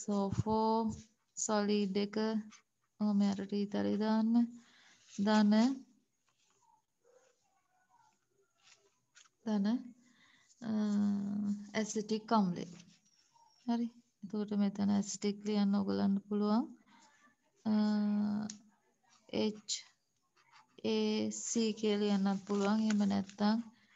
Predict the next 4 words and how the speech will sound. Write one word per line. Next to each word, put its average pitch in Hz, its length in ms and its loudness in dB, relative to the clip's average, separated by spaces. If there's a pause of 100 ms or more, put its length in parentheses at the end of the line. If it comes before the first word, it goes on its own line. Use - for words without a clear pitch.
(320)
H, 214 380 -4 (920)
අ, 226 140 -4 (3250)
සී 208 400 -2
එච් 202 160 0